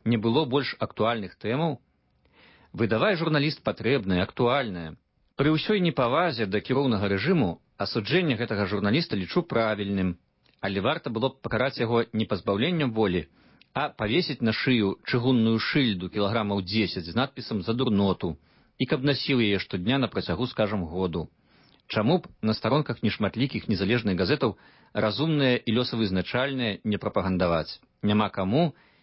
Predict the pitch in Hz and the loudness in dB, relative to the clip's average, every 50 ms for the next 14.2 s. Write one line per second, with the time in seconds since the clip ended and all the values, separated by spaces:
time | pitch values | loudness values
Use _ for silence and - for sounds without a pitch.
0 | _ _ - - - 135 135 131 131 - - _ _ - 131 127 120 - 147 131 | _ _ -14 -6 -2 0 0 0 0 -4 -10 _ _ -4 -4 -2 0 0 0 0
1 | - 151 139 117 101 92 85 - _ _ - 95 107 92 - - 107 107 98 90 | 2 2 2 2 2 2 0 -2 _ _ -2 0 0 0 0 0 0 0 0 0
2 | 80 82 87 82 80 76 69 - _ _ _ _ _ _ 104 92 - 104 - - | -2 -2 -2 0 0 -2 -4 -8 _ _ _ _ _ _ -4 -4 -4 -6 -2 0
3 | 135 135 131 - - - 107 92 87 82 - - 87 82 - - 101 110 120 120 | 0 0 0 -4 -8 -6 -4 -4 -4 -2 -2 -2 -2 -2 -2 0 0 2 2 0
4 | 117 110 - - - - - - - _ - 98 101 123 120 113 117 107 98 113 | -2 -4 -6 -14 -20 -20 -20 -20 -12 _ -6 -2 -2 0 -2 -2 -2 -2 -4 -4
5 | 110 104 95 85 85 82 - - - - - 98 92 104 98 - - - 107 95 | -4 -4 -8 -8 -8 -10 -12 -12 -14 -14 -14 -4 -2 -2 -2 -2 -2 -2 -2 -2
6 | - - - 90 101 90 101 110 110 101 78 78 90 90 - - - - 98 90 | -2 -4 -2 -2 0 2 4 4 4 2 2 0 -2 -2 -2 -6 -4 -2 0 0
7 | 82 82 80 - - - 85 82 87 85 80 80 80 76 71 - _ _ _ _ | 0 -2 -4 -6 -6 -6 -2 0 0 0 2 0 -2 -2 -4 -10 _ _ _ _
8 | _ _ _ _ _ _ _ _ _ _ _ _ _ _ _ _ _ _ _ _ | _ _ _ _ _ _ _ _ _ _ _ _ _ _ _ _ _ _ _ _
9 | _ _ _ _ _ _ _ _ _ _ _ 107 131 196 - 196 175 165 156 - | _ _ _ _ _ _ _ _ _ _ _ 0 0 2 4 4 2 2 2 0
10 | 147 139 131 - - 113 - - 165 185 180 143 117 101 - 120 110 107 107 113 | -2 -2 0 0 0 0 0 0 0 2 4 4 2 2 0 0 0 0 0 0
11 | - 131 135 160 160 151 139 - - 151 160 - - 135 117 110 104 90 92 113 | 0 0 0 2 2 0 -2 -2 0 -2 -2 0 0 0 0 0 0 0 0 0
12 | 139 151 - 135 113 95 - 92 95 85 90 87 - - 143 151 - - 123 - | -2 0 0 0 -2 -2 -2 -4 -4 -4 -4 -2 -2 -2 -2 -2 -4 -8 -10 -8
13 | - - 110 101 98 - - 107 98 - - 117 107 - 110 110 107 104 95 90 | -6 -4 -2 -2 -2 -4 -4 -6 -6 -4 -6 -8 -6 -2 0 0 0 2 2 2
14 | 87 85 80 73 | 2 2 0 -2